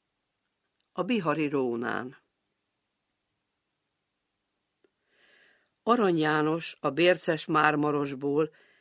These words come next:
ebbe a mezővárosba tér meg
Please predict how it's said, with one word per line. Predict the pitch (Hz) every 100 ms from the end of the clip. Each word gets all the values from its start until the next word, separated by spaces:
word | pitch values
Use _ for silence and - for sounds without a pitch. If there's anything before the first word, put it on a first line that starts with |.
| _ _ _ _
ebbe | - 160 143
a | 131
mezővárosba | 147 139 143 135 139 143 139 143 139
tér | 160 147 143
meg | 143 139 156